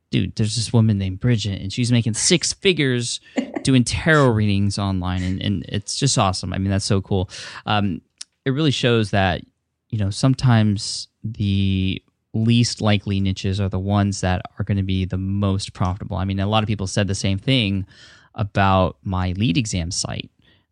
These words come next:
Speaker 1: Um, you know, when they were, you know, I told them what I did and they're like, "No way that can make that much money," or, "No way you could be successful with that." Well, there are large groups of people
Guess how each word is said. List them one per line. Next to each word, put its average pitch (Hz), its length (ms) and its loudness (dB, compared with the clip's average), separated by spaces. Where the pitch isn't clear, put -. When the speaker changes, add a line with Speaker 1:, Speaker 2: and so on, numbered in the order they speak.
Speaker 1:
Um, 87 400 0
you 110 100 2
know, 92 80 4
when 95 140 4
they 92 100 4
were, 90 220 0
you - 80 -2
know, 92 80 0
I 87 100 2
told 107 320 0
them 98 80 0
what 92 140 -2
I 87 80 -4
did 113 200 2
and 104 140 0
they're 92 140 2
like, 90 180 -4
"No 147 240 0
way 123 280 2
that 107 180 0
can 98 120 -2
make 92 180 0
that 90 140 -2
much - 220 -8
money," 85 380 -4
or, 107 80 -2
"No 117 240 2
way 107 120 4
you 104 120 0
could - 100 -8
be 95 100 -2
successful 95 540 -2
with 85 140 -4
that." 87 240 2
Well, 113 120 0
there 123 300 0
are 113 320 2
large 135 580 0
groups 139 600 -2
of 117 220 0
people 110 600 -2